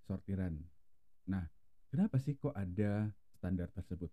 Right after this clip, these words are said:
Kenapa sih Amerika repot-repot bikin standar tersebut, sementara di dunia International Coffee Organization sudah bikin, Indonesia bikin, Brazil bikin, Papua Nugini bikin, kayaknya semua negara penghasil kopi bikin deh.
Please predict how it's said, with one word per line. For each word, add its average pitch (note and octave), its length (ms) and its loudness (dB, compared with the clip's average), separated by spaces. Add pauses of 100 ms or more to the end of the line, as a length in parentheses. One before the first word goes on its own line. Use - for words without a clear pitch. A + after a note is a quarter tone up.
Kenapa G#2 240 2
sih C3+ 80 -2
Amerika G#2+ 400 0
repot-repot G2 560 -4
bikin F2+ 240 -2
standar F2 320 -4
tersebut, F#2+ 400 -6
sementara G2+ 360 -4
di G#2 160 0
dunia G2 440 4 (320)
International F#2+ 560 -2
Coffee F2+ 240 -4
Organization F2+ 600 -2
sudah E2+ 200 -6
bikin, E2+ 560 -2 (720)
Indonesia E2+ 400 -4
bikin, F2+ 600 2
Brazil F#2+ 360 0
bikin, F#2+ 720 2 (480)
Papua F#2+ 240 -2
Nugini B2 400 8
bikin, G#2 460 4
kayaknya C3 180 0
semua A#2 160 6
negara G2+ 240 2
penghasil F#2+ 320 -2
kopi F#2 240 0
bikin G2+ 400 2
deh. D#2+ 140 -4